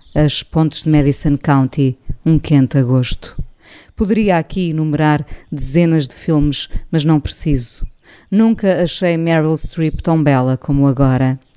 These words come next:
Fico radiante a admirá-la na sua verdade, nas suas mãos reais tão despojadas, no rosto necessariamente vincado, mas tão suave. Há ali uma felicidade sobre a qual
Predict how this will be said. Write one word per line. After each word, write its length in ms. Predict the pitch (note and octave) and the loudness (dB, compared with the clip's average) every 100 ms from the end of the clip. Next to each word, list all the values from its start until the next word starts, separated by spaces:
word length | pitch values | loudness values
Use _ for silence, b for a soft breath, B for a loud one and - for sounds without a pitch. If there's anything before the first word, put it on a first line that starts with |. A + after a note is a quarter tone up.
| B B | B B
Fico 360 | - - G3 F3+ | -4 -2 -2 -4
radiante 640 | D3+ F3+ D#3 E3 D#3+ D3+ | 0 0 2 2 2 2
a 60 | D#3 | 0
admirá-la 520 | C#3+ D#3 D3+ C3+ C3+ | 0 0 2 2 2
na 120 | C#3 | 2
sua 320 | C#3+ - D3 C3+ | 0 0 0 2
verdade, 540 | C#3+ C3+ C#3 C3+ - - B B B | 2 2 2 2 0 -6 B B B
nas 220 | E3 - | 0 0
suas 460 | - D#3 D#3 C#3 C3 | -2 0 2 2 2
mãos 560 | D3 D3+ D3+ C#3 - B B - | 4 4 4 2 -4 B B -4
reais 680 | C3 C#3+ C#3+ C3+ C#3 C3 | -2 2 4 4 2 0
tão 240 | - D3 C#3+ | -2 0 0
despojadas, 1080 | - - D3+ B2+ D3 C#3 B2+ C3+ B2+ - - B B B | 0 -6 -4 0 2 2 2 0 0 -6 -10 B B B
no 140 | F3 | 0
rosto 520 | D#3 D3+ F3 - - D3 B B | 2 2 2 0 -10 -16 B B
necessariamente 920 | F3 E3+ - - E3 D3+ D#3 E3 D#3 | 0 0 -2 0 0 0 0 0 -2
vincado, 800 | C3+ D#3+ E3 D#3 D#3+ D3+ C3 C#3 B B B - | -4 0 0 0 2 2 0 -6 B B B -4
mas 220 | D#3+ - | 0 0
tão 220 | - E3+ | 0 -2
suave. 640 | D#3 - - C#3 C3 C3 B2 - - - b b | -2 -8 -2 2 2 2 -2 -10 -16 -16 b b
Há 160 | D#3+ | 0
ali 240 | D#3+ E3+ F3 | 0 2 0
uma 300 | F3 E3 D#3 | 2 0 0
felicidade 720 | - F3 D3+ E3 D3 D#3 D3 | -2 -4 -2 -2 0 0 -2
sobre 300 | - D#3+ D3 | -4 -2 -2
a 40 | |
qual 400 | C#3+ E3 D3 D3+ | -2 0 0 0